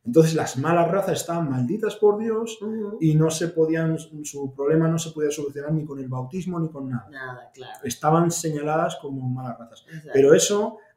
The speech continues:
Speaker 1: hasta el siglo, no lo tenemos consolidado hasta el siglo
Speaker 2: Ujú.
Speaker 1: diecisiete.
Speaker 2: Wow.
Speaker 1: Hasta el siglo diecisiete no lo tenemos consolidado, esta idea de que hay algo, eh, maligno,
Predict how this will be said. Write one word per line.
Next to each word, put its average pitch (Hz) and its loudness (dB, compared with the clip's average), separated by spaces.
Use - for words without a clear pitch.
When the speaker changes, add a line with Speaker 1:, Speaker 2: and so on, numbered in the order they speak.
Speaker 1:
hasta 123 -6
el 131 -6
siglo, 190 -6
no 165 4
lo 196 2
tenemos 180 0
consolidado 147 -2
hasta - -12
el 131 -4
siglo 139 -6
Speaker 2:
Ujú. 135 0
Speaker 1:
diecisiete. 123 -12
Speaker 2:
Wow. - -20
Speaker 1:
Hasta 127 -8
el 123 -4
siglo 220 6
diecisiete 196 6
no 170 -2
lo 165 -2
tenemos 160 -6
consolidado, 135 -8
esta 156 2
idea 156 0
de 123 0
que 127 -6
hay 127 -4
algo, 135 -6
eh, 110 -8
maligno, 202 0